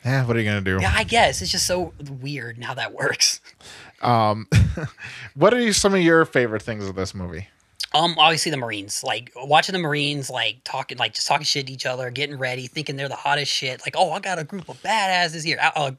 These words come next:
Speaker 2: uh, Apone is amazing. The Marine parts, I always like those in movies, like Starship Troopers and stuff, where, like, they're getting ready to go and they're just suiting up. And I love the, like, the gun, <laughs> the gun porn, I guess, which would you call it? 'Cause they just show all the
Speaker 1: Right.
Speaker 2: weapons and they talk about it. And they're like, "This is what this does. And this is the bullets that it uses. And this is what," you know,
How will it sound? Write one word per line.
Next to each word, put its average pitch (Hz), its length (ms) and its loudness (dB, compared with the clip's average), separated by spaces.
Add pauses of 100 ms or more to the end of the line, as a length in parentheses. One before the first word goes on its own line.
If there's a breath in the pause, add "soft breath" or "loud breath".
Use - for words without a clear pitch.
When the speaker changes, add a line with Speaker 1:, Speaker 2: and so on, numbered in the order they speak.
Speaker 2:
uh, 139 100 -4 (200)
Apone 147 320 -4
is 110 80 -12
amazing. 113 600 -8 (560 loud breath)
The 165 100 -2
Marine 175 360 2
parts, 156 380 2
I 160 120 6
always 190 240 4
like 151 180 2
those 147 200 -4
in 147 100 -4
movies, 135 240 -6
like 117 100 -10
Starship 120 320 -6
Troopers 120 400 -12
and 120 100 -12
stuff, 117 300 -10
where, 110 80 -10
like, 117 140 -8
they're 123 120 -8
getting 120 220 -6
ready 123 260 -6
to 123 80 -12
go 117 360 -6
and 117 80 -12
they're 117 80 -12
just - 260 -10 (320)
suiting 165 400 2
up. 135 300 4
And 117 80 -6
I 120 80 -4
love 135 420 2
the, 139 120 -6 (140)
like, 127 200 -6
the 127 60 -4
gun, 139 460 0 (500 loud breath)
<laughs> - 680 -2
the 180 100 2
gun 147 420 2
porn, 156 300 2
I 151 60 4
guess, 151 180 0
which 147 140 -4
would 156 160 0
you 151 60 -2
call 156 180 4
it? 151 60 2
'Cause 131 80 -8
they 131 60 -8
just 131 160 0
show 127 160 4
all 117 80 4
the 131 80 2
Speaker 1:
Right. 131 80 -4
Speaker 2:
weapons 139 420 0
and 113 100 -10
they 101 80 -4
talk - 400 2
about 135 320 2
it. 135 60 -2
And 131 120 -6
they're 123 60 -12
like, 104 160 -4
"This 208 160 -2
is 135 80 -10
what 113 180 -14
this 175 220 -2
does. 131 340 -2
And 127 100 -8
this 175 100 -6
is - 100 -10
the 104 80 -8
bullets 180 420 0
that 147 100 -2
it 135 100 -4
uses. 123 360 -8
And 127 100 -8
this 175 160 -2
is 143 80 -6
what," 131 180 -6
you 143 100 -6
know, 113 160 -8